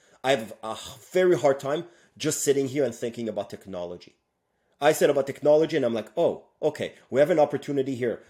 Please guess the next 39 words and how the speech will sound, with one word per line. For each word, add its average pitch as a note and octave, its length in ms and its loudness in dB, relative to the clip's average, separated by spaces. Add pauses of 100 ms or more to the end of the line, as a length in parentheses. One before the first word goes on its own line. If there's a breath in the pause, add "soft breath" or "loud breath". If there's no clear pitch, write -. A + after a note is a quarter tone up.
(100)
I B2 100 -2
go C3+ 160 2
and C3+ 120 2
I A#2+ 40 -2
contact C3 360 -4
the A2+ 80 -6
C C3 260 -4
O B2 100 0
O B2 160 0
and G#2+ 140 -4
C A#2+ 220 -6
E A#2+ 40 0
O A2+ 60 2
of G#2+ 80 -2
the G#2+ 80 -8
company. F3 340 -4
I'm A#2 120 -2
like, G#2+ 160 -6
"Guys, A#2+ 300 -2 (200 loud breath)
we A2 80 -6
have A2+ 140 -4
an A2 80 -4
opportunity A2+ 580 -6
to G2+ 60 -8 (100)
build G2+ 160 -6
something F#2+ 320 -12
else. - 360 -16 (260)
Here, A#2 440 -6
I A2 100 -8
created B2+ 360 0
a G#2+ 60 0
business C3 480 -2
plan F#2 240 -10
for - 180 -16
you. F2+ 60 -8
You C3 60 -4
didn't A#2+ 200 -2
ask - 180 -8
me. E3+ 200 -10